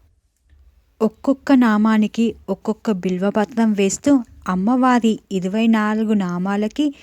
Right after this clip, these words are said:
ఇరవై నాలుగు బిల్వపత్రాలతో అర్చిస్తే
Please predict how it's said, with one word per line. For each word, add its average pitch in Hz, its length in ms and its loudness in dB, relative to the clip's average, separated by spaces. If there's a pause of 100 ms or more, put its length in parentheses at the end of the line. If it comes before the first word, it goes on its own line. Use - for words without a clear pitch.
(240)
ఇరవై 214 360 2
నాలుగు 247 380 2
బిల్వపత్రాలతో 208 1080 -2 (200)
అర్చిస్తే 185 680 -6